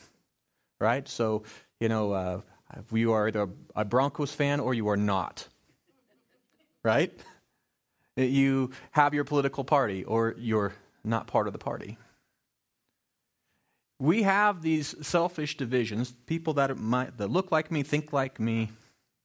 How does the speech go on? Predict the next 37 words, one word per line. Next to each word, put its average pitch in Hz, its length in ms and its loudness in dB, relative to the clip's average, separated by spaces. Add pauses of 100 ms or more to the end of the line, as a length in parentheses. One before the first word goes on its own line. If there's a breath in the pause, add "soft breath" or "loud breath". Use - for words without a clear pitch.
(280)
that 110 80 -2
see - 160 0
the 127 100 -2
world 127 300 0
as 110 160 -4
me, 110 220 -2
and 104 120 0
it's 104 140 -4
all 170 260 0
about, 127 320 0
really, 147 280 0
if 123 60 -8
we 127 40 -4
come 127 220 -2
down 175 220 0
to - 80 -14
that, 104 280 -2 (380)
me. 180 340 -2 (1800)
And 139 80 4
when 143 120 4
someone's 208 360 2
not 170 220 2
like 165 340 0
me, 131 280 2
then 135 180 2
they 131 140 0
can 131 160 0
be 131 100 2
the 131 160 2
other, 123 240 2
they 117 140 0
can 135 120 -2
be 123 120 0
the 123 160 2
enemy. 107 340 0
We 110 160 -2
can 107 340 -2